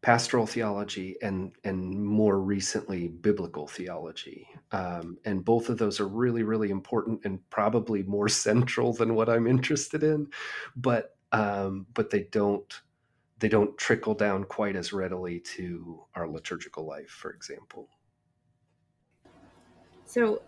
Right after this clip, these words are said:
Speaker 2: you mentioned in your, you mentioned in your bio that you're really interested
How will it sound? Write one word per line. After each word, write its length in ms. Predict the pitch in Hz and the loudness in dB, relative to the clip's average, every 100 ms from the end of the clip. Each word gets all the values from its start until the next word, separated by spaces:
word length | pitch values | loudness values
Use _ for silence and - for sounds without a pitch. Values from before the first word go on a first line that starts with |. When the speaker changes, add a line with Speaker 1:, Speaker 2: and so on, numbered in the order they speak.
| - - _ _ _ _ - | -16 -20 _ _ _ _ 0
Speaker 2:
you 180 | 214 208 | 2 6
mentioned 480 | 226 226 220 185 | 4 6 6 6
in 180 | 175 175 | 4 2
your, 360 | 165 156 147 147 - - | 2 2 0 -2 -8 -6
you 120 | 180 | -2
mentioned 340 | 160 165 185 165 | -2 -2 0 0
in 60 | |
your 100 | 147 | 0
bio 340 | 143 143 139 135 | 0 2 4 2
that 160 | 139 | 0
you're 160 | 143 139 | -2 -2
really 260 | 143 147 143 | -2 -4 -4
interested 680 | - - - - - 131 | -6 -8 -10 -10 -8 -10